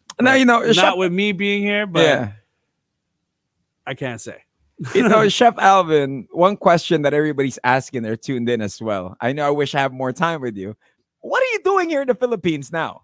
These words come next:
Speaker 2: We're here, we're tasting great food.
Speaker 1: Uh-huh.
Speaker 2: You know, we're here in partnership with, with the Department of Tourism. We're here in partnership with pal.
Speaker 1: Mm-hmm.
Speaker 2: Um, you know, we,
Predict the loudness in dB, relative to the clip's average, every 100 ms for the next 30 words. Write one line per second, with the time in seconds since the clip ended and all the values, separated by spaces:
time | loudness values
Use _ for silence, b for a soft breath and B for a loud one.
0 | _ -12 -10 -10 -12 -12 -10 -10 -10 -12
1 | -10 -12 -12 _ -12 -10 -10 -12 -6 -6
2 | -6 -8 -10 -10 -12 -12 -12 -14 -12 -12
3 | -12 -14 -14 -12 -14 -14 _ -18 -18 _
4 | -18 -10 -10 -10 -14 -12 -14 -12 -14 -16
5 | _ _ _ _ _ -12 -10 -8 -10 -10
6 | -10 -10 -12 -14 -12 -14 -14 -10 -8 -8
7 | -10 -14 _ -8 -8 -8 -16 _ _ _
8 | _ _ -14 -10 -10 -12 -18 _ -14 -12
9 | -10 -10 -12 -14